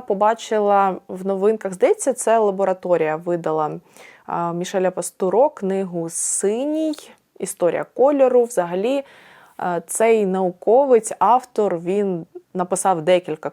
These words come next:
книг про різні кольори, і він досліджує взагалі, як цей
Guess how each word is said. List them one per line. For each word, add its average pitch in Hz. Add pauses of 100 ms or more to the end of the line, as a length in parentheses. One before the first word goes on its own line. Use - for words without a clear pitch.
книг 220
про 180
різні 175
кольори, 190
і 165
він 226
досліджує 190
взагалі, 165 (1600)
як 196
цей 190